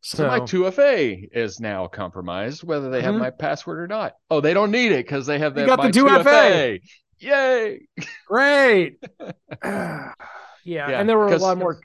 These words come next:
Speaker 2: technical details about, like, the number of iterations, uh, and passes, uh, during the initial encryption process,
Speaker 1: Mm-hmm.
Speaker 2: where, you know, it's like, it should be doing at least a hundred thousand, and they've only been doing five hundred or five thousand or something like that. So,
Speaker 1: Mm-hmm.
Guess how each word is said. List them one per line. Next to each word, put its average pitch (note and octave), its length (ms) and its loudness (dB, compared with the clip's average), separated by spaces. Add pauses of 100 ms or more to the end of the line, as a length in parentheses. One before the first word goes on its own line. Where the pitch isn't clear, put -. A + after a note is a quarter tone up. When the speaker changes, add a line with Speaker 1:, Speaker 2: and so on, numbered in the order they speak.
(260)
Speaker 2:
technical E3+ 380 -4
details D3+ 500 -2
about, C#3 220 -4
like, C#3 140 -8
the D3 100 -8
number C#3+ 240 -4
of C3+ 100 -6
iterations, C3+ 1040 -8 (420)
uh, C#3 260 -10
and B2+ 100 -12
passes, C#3 720 -8
uh, C#3 160 -10
during C#3 240 -6
the C3+ 80 -8
initial C3 360 -10
encryption C#3 480 -12
process, C#3 760 -6 (380)
Speaker 1:
Mm-hmm. - 100 -20
Speaker 2:
where, B2+ 480 -6
you C#3+ 140 -10
know, C3 160 -8
it's B2+ 140 -14
like, C3 200 -6
it C3 240 -14
should D3 140 -10
be C#3 80 -10
doing D#3+ 180 -4
at E3+ 80 -6
least F3+ 180 -4
a - 20 -4
hundred G3 240 -4
thousand, E3 480 -2
and C3 120 -8
they've C3+ 160 -8
only E3 160 -4
been F3+ 160 -4
doing G3 320 -2
five G#3 280 -2
hundred E3 400 -2
or A#2+ 180 -8
five F#3+ 220 -6
thousand D3+ 480 -4
or A#2+ 100 -12
something B2 260 -16
like A#2+ 180 -14
that. A#2+ 280 -16
So, C3+ 220 -12
Speaker 1:
Mm-hmm. G2 240 -16